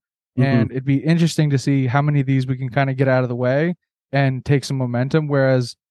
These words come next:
Speaker 2: it felt like if this were to happen last year, Gallant would have just shuffled the deck and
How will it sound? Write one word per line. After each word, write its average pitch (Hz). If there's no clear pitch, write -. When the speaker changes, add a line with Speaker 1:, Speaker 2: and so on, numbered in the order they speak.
Speaker 2:
it 135
felt 147
like 143
if 135
this -
were 139
to 127
happen 123
last 127
year, 143
Gallant 131
would 131
have 120
just 127
shuffled 131
the 127
deck 131
and 127